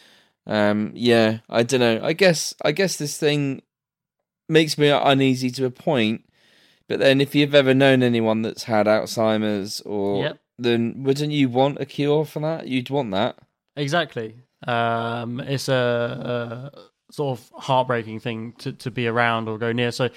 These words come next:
Speaker 2: and most people have had experience of that in, in some way. So to know that there is, you know, possibly these ways to build towards some sort of cure for that, you know, why not? But then, you know, where's the limit? Where's the
Speaker 1: Yeah.
Speaker 2: barrier? Yeah.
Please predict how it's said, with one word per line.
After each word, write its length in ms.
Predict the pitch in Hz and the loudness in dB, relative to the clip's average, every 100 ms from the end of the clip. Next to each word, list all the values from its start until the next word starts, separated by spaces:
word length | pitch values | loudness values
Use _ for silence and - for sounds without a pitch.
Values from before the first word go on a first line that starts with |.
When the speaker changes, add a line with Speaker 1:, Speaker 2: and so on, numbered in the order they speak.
| - - 135 | -14 -6 0
Speaker 2:
and 300 | 131 147 165 | 2 2 2
most 200 | 147 139 | 2 2
people 140 | 131 | -4
have 80 | 123 | -2
had 140 | 127 | -2
experience 420 | 123 - 131 123 - | -2 -4 -4 -4 -4
of 80 | |
that 140 | 117 123 | -6 -6
in, 100 | 113 - | -8 -8
in 100 | 123 | -8
some 240 | 110 123 117 | -4 -2 0
way. 240 | 120 110 | -2 -2
So 300 | 107 127 117 | -4 -2 -2
to 180 | - 127 | -4 -4
know 500 | 123 120 120 120 117 | 0 0 0 -2 -4
that 280 | 120 120 117 | -4 -4 -4
there 220 | 110 113 | -6 -8
is, 720 | 160 113 110 113 107 - - _ _ _ _ _ | -8 -8 -6 -10 -12 -12 -14 _ _ _ _ _
you 80 | 156 | 0
know, 220 | 117 113 | 0 0
possibly 600 | 113 - 139 131 117 120 | -4 -2 -2 -2 -4 -4
these 220 | 113 110 123 | -2 -4 -2
ways 380 | 113 113 113 - | -2 -2 -6 -10
to 280 | - 113 | -6 -6
build 320 | 104 123 113 113 | -2 0 0 -2
towards 500 | 120 110 113 110 - | -8 -4 -4 -4 -6
some 180 | 113 | -6
sort 220 | 104 - 220 | -6 -10 -10
of 40 | |
cure 180 | - 139 | -4 -4
for 100 | - | -4
that, 200 | 107 117 _ - | -8 -8 _ -12
you 160 | 123 | -6
know, 220 | 110 113 110 _ _ _ _ _ | -4 -6 -10 _ _ _ _ _
why 220 | 110 113 | -2 0
not? 340 | 120 120 - - | 4 2 0 -6
But 140 | 120 | -6
then, 400 | 120 117 113 110 104 _ _ _ _ _ _ _ _ _ | -2 -4 -4 -10 -16 _ _ _ _ _ _ _ _ _
you 80 | - | -6
know, 100 | 120 | -4
where's 380 | 110 131 131 123 | 0 4 4 2
the 80 | - | -2
limit? 380 | 120 120 113 139 _ _ | 0 0 -2 -6 _ _
Where's 280 | - 113 110 | -10 -10 -8
the 100 | - 117 | -6 -2
Speaker 1:
Yeah. 40 | |
Speaker 2:
barrier? 360 | 110 101 107 110 _ _ - | 0 -2 -6 -16 _ _ -16
Yeah. 200 | 110 | -14